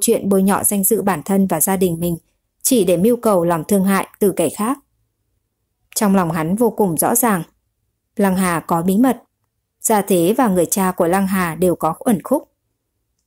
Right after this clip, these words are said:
Lăng Hà có hai bộ mặt, đôi lúc tính tình quái gở, ngang ngược, không hợp lẽ thường, chắc chắn phải có nguyên do. Lăng Hà chỉ đề cập tới thời niên thiếu xuất ngoại du học.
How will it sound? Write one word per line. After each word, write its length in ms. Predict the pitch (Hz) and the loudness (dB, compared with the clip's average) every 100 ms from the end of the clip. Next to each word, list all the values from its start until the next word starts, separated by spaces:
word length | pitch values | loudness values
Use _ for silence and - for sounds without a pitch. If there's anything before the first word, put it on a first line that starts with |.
| - | -2
Lăng 180 | 233 208 | 2 2
Hà 220 | 202 170 | 2 0
có 140 | - | -2
hai 220 | 170 214 202 | -2 0 2
bộ 160 | 196 | 2
mặt, 240 | 185 180 - _ _ _ _ - | 2 -2 -4 _ _ _ _ 0
đôi 140 | 240 | 2
lúc 140 | 226 - | 2 0
tính 160 | - 175 | -2 -2
tình 200 | 262 226 | 0 0
quái 200 | 160 160 | 0 -2
gở, 260 | 175 254 156 - - | 0 2 0 -2 -4
ngang 180 | 190 185 | 0 2
ngược, 180 | 190 165 _ _ _ _ | 2 0 _ _ _ _
không 240 | 220 185 | 0 2
hợp 160 | 196 - | 0 2
lẽ 160 | 185 | 0
thường, 320 | 247 247 180 - _ _ _ _ - | 2 2 0 -4 _ _ _ _ -4
chắc 160 | 220 220 | -4 0
chắn 260 | 190 165 | -2 0
phải 140 | 208 254 | 0 0
có 160 | 165 | 0
nguyên 220 | 156 208 202 | 0 0 2
do. 260 | 208 202 202 _ _ _ _ _ _ _ _ - | 0 0 -2 _ _ _ _ _ _ _ _ -2
Lăng 160 | 254 | 2
Hà 180 | 233 208 | 2 2
chỉ 160 | 165 170 | 0 0
đề 180 | 170 160 | 0 0
cập 140 | 180 - | -4 0
tới 200 | 185 175 | 0 2
thời 220 | 294 240 | 2 0
niên 220 | 175 196 | 2 0
thiếu 260 | 190 175 180 | 2 0 0
xuất 200 | - 302 | -2 0
ngoại 200 | 240 190 | 0 0
du 180 | - 196 | -2 0
học. 180 | 190 | -2